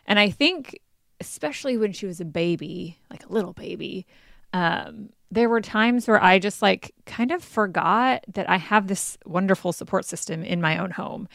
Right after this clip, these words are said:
And that even if it's your time to be doing a podcast or your time to be,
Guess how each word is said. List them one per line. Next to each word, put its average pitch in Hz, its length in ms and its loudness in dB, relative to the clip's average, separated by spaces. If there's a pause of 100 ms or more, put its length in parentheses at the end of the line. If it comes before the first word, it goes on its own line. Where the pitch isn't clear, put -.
(280)
And 185 160 2
that 180 100 2
even 214 300 8
if 185 180 4
it's 185 240 -2
your 185 180 2
time 175 500 0
to 170 360 0
be 165 160 -8
doing 214 220 -4
a - 20 -18
podcast 233 640 4
or 180 80 -4
your 175 220 -2
time 180 300 -2
to - 100 -8
be, 208 180 4